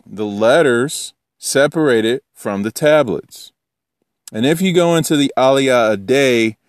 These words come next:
from fifty-seven seventy-nine on Parashat Ki Tisa, there was a commentary between maybe Rabbi Monk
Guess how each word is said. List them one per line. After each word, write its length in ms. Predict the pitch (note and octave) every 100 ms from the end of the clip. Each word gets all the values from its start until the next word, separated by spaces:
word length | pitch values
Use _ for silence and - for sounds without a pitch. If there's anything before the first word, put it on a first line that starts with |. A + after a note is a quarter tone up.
| _ _
from 180 | - A2
fifty-seven 720 | C3+ B2+ B2 - B2 A2 G#2
seventy-nine 920 | A2 G#2 G2 G2 B2 C#3 C3 A2+ G#2+
on 200 | - G2+
Parashat 560 | - G#2+ G2+ - G2+ F#2
Ki 160 | G2
Tisa, 680 | - F3+ A3 G#3 C#3 A#2+ A#2+ A#2 _ _ _ _ _ _ _ _ -
there 240 | A#2+ D3
was 120 | G3 F#3+
a 80 |
commentary 680 | - F#3 E3 D3+ D#3 D3 D3
between 800 | C3+ - C#3 C3 C3 B2+ A#2+ - -
maybe 560 | G#2+ B2 C3+ C3+ C3
Rabbi 360 | B2 B2 B2 A2+
Monk 500 | A2+ C3 D3 D3